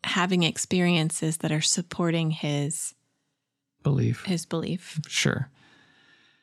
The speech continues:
Speaker 2: As well as the people around him are having experiences that are supporting that belief. Now, my sort of, and I'm sure he addresses this a lot, I think he does. Well, what about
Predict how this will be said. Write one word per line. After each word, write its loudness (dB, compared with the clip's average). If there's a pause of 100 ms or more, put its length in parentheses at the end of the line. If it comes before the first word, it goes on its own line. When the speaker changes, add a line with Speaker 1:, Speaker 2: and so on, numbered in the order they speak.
(340)
Speaker 2:
As 4
well 4
as 2
the -2
people 2
around 6
him 6
are 4
having 4
experiences 0
that 0
are 0
supporting 0
that 0
belief. -2 (580)
Now, 2
my 4 (360)
sort 2
of, -4 (680)
and 6
I'm 4
sure 2
he 4
addresses 0
this 0
a 2
lot, 2
I -20
think 2
he 4
does. 0 (1800)
Well, 4
what 4
about 4